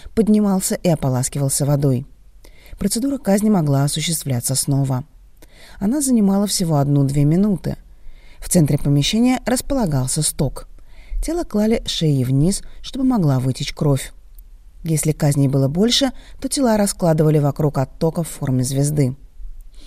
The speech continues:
Затем мертвых погружали в деревянные ящики и отправляли в Страшницкий крематорий, где они сжигались.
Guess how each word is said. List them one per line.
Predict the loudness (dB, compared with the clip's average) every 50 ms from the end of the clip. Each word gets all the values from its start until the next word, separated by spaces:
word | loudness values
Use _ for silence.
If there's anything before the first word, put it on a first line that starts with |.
| -20 -12 -4
Затем | -2 -2 0 0 0 2 2
мертвых | 2 0 0 -2 -6 -6 -6
погружали | -4 -4 -2 0 0 0 2 2 4 4 2 0 -2 -8 -12 -8
в | -4 0
деревянные | 2 2 4 4 2 2 2 0 0 0 0 0
ящики | 0 0 0 0 -2 -4 -6 -6 -4 -6 -6 -6 -8 -14 -16 -14 -12 -10
и | -8
отправляли | -8 -6 -2 0 0 2 2 4 2 2 2
в | 0 -2
Страшницкий | -2 -2 -2 -2 -2 0 0 0 0 0 -4 -8 -8
крематорий, | -6 -2 0 0 0 0 0 0 0 0 0 0 -2 -4 -6 -10 -14 -14 -14 -16 -12 -6 -4
где | -2 0 0 2
они | 2 2 2 2
сжигались. | 0 0 -2 0 0 0 0 0 -2 -4 -6 -10